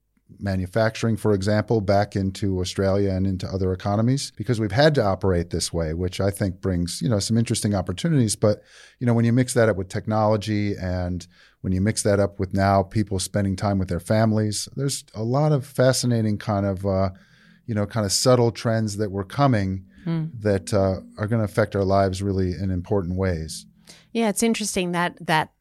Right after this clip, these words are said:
Speaker 2: nationalism idea and the kind of localism. I remember Warren Hogan over twelve months ago talking about that as a theme when he was talking about the economy. But that's just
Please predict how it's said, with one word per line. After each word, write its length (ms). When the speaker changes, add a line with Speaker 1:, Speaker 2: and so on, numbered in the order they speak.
Speaker 2:
nationalism 760
idea 460
and 160
the 80
kind 200
of 80
localism. 560
I 80
remember 280
Warren 340
Hogan 520
over 180
twelve 300
months 240
ago 200
talking 360
about 240
that 160
as 140
a 40
theme 300
when 100
he 60
was 100
talking 220
about 220
the 100
economy. 520
But 140
that's 300
just 340